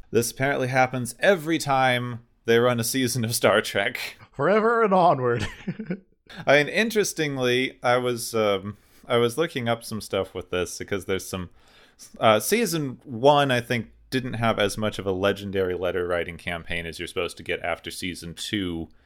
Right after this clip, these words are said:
Speaker 1: to bring it back for season three. Uh, and there's a lot of debate with how much this was, like, an actual fan campaign or how involved Gene Roddenberry himself was in instigating fans to do this.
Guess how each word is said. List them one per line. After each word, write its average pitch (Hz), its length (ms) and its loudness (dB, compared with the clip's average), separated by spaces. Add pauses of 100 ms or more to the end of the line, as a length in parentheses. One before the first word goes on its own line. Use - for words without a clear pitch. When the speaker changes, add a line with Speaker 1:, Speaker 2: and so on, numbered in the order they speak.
(280)
Speaker 1:
to 92 100 -6
bring 90 280 -2
it - 120 -10
back 87 260 2
for 87 100 -8
season 85 460 -6
three. 87 640 -4 (220)
Uh, 78 300 -10 (220)
and 101 220 0
there's 98 180 0
a 107 60 0
lot 113 400 2
of 120 160 -6
debate 110 500 0
with 98 200 -6
how 107 540 2 (280)
much 104 400 -4
this 101 240 -4
was, 95 220 -6
like, 87 320 -4
an 87 100 -2
actual 92 460 -2
fan 107 420 -2
campaign 131 800 -2
or 104 140 -2
how 104 240 -2
involved 98 500 -2
Gene 101 220 -6
Roddenberry 92 640 -2
himself 95 560 -4
was 107 560 0 (400)
in 92 260 -2
instigating 123 760 -2
fans 123 560 -2
to 98 140 -8
do 104 240 -2
this. 139 640 -2